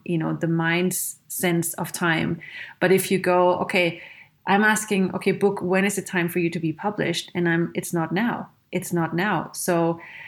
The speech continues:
when I get a yes, when I get a sense of, when it tells me now is the time, I will tell the publisher to upload it and to,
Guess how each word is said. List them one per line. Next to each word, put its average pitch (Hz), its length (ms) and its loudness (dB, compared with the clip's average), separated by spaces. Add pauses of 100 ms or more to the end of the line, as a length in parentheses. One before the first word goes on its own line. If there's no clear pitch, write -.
(320)
when 190 240 4
I 196 80 4
get 185 160 2
a 175 60 4
yes, 175 600 2
when 180 180 2
I 180 80 4
get 175 160 4
a 175 40 2
sense 170 380 0
of, 160 220 2 (220)
when 190 180 2
it 190 160 0
tells 233 340 2
me 175 160 0
now 165 300 0
is 185 160 -2
the 170 40 -4
time, 180 400 -2
I - 120 0
will - 140 -2
tell 170 200 -2
the 175 80 -4
publisher 190 540 2
to 170 500 0
upload 180 380 0
it 220 160 0
and 165 180 0
to, 160 160 -4